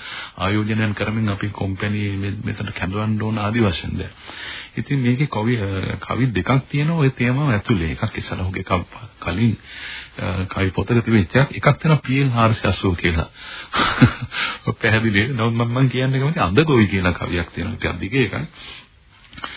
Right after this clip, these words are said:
තවස්-, නමුත් මේක උත්ප්‍රාසය නිසා, තවත් හේතු නිසා මම නිකන් කියව-, කියවන්න කැමතියි මේ, මේක, අ, සහෘදයත් සමග බෙදා හදා ගන්න. අඳ ගොවි. <clears throat> ආයිබෝවන්න.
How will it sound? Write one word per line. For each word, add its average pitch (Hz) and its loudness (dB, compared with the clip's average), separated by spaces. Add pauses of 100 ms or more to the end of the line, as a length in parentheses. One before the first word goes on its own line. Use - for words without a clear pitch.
(160)
තවස්-, 127 0
නමුත් 135 2
මේක 127 2
උත්ප්‍රාසය 143 4
නිසා, 139 4
තවත් 127 2
හේතු 127 -2
නිසා 127 0
මම 104 -4 (120)
නිකන් 101 -4
කියව-, 113 -2
කියවන්න 110 0
කැමතියි 104 -2
මේ, 104 -2 (720)
මේක, - -8
අ, - -6 (760)
සහෘදයත් 98 -4
සමග 98 -2
බෙදා 95 0
හදා 87 0
ගන්න. 85 -6 (920)
අඳ 127 4
ගොවි. 92 2 (340)
<clears throat> - 2 (260)
ආයිබෝවන්න. 87 2